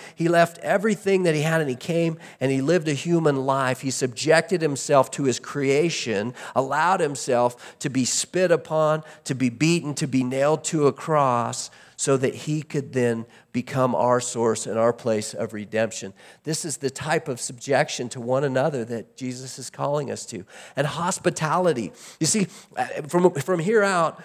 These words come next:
we're really, the, the, the gospel, discipleship, and, and this idea of community are so formative that our next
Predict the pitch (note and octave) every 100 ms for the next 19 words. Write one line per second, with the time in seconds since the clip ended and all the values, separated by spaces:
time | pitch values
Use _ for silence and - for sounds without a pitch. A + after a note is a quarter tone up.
0 | - D#3+ D#3 E3+ A3 G3+ C#3 B2 D#3+ D#3
1 | C#3+ D3+ D3 D#3+ E3 F#3+ G3+ G#3 G3 -
2 | - - C3 D3 F3 F3 F#3+ F#3 D#3+ E3
3 | E3 D#3+ - - - - D3 C#3+ C#3 D3
4 | D#3 D3+ D#3+ E3 E3+ D3 - D3 D#3 D#3
5 | C3 B2 - - - C#3+ - F3 F3 F3+
6 | - E3+ E3 D3 B2+ A#2 - - C#3 C3
7 | - C#3+ C#3+ D3+ E3 - -